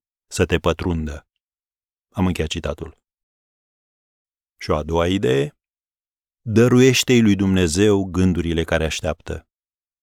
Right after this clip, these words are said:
Soții și soțiile au învățat de-a lungul vieții lecția tăcerii împărtășite.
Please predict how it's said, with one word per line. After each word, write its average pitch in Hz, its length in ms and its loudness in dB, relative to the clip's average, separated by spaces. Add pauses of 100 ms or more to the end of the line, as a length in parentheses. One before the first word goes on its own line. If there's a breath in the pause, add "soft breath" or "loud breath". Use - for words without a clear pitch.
(180)
Soții - 480 0
și 101 180 -2
soțiile 92 640 0
au 113 120 4
învățat 120 360 4
de-a 117 100 2
lungul 87 340 2
vieții 101 500 0
lecția 101 440 0
tăcerii 101 640 0
împărtășite. 80 960 -4